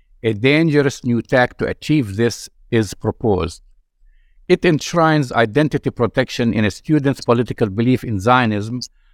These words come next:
thus characterizing criticism of it as anti-Semitic. This is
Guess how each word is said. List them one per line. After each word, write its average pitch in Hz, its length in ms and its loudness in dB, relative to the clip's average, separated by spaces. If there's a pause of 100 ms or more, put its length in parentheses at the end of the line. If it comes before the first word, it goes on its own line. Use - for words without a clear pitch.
(140)
thus 156 220 2
characterizing 131 800 2
criticism 120 800 0
of - 180 -4
it 107 280 0 (300)
as 117 280 2
anti-Semitic. 120 920 -2 (360)
This 175 240 2
is 120 360 -2